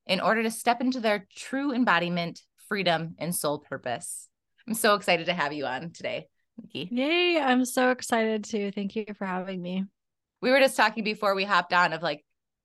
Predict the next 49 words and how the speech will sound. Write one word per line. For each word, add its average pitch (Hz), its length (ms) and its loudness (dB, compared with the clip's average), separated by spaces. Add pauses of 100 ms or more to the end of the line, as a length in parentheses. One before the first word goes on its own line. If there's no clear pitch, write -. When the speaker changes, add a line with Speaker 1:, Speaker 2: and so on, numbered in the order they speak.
(260)
Speaker 1:
we're 190 120 -2
excited 247 640 4
and, 214 320 2
like, 190 160 0
that 180 180 0
curiosity 190 540 0
of 190 160 -6
where 175 160 2
this 180 120 -2
conversation's 180 640 -2
going. 185 340 2
And 240 80 0
we 175 120 -2
know 165 180 -2
that 170 160 4
it's 165 140 -4
gonna 185 160 -4
be 180 240 -6 (160)
Speaker 2:
Yeah. 202 160 -4
Speaker 1:
beautiful 226 480 0
and 185 400 0
serving 233 360 0
exactly 208 640 0 (600)
who 294 80 2
needs 262 220 2
to 247 60 -4
hear 302 140 2
it 269 80 2
in 202 60 -2
this 226 180 -4
moment. 220 380 0
So 190 320 2 (400)
I 214 60 6
Speaker 2:
Yes. - 20 8
Speaker 1:
wanna 294 160 6
kinda 302 200 4
start 233 460 4
out 220 260 4
by 185 440 4
having 247 280 -4
you 302 120 -4
share 247 180 0
a 254 60 0
little 240 160 -2
bit 226 100 0
of 202 100 -2
your 185 280 4
healing 180 320 -4
journey, 143 480 -6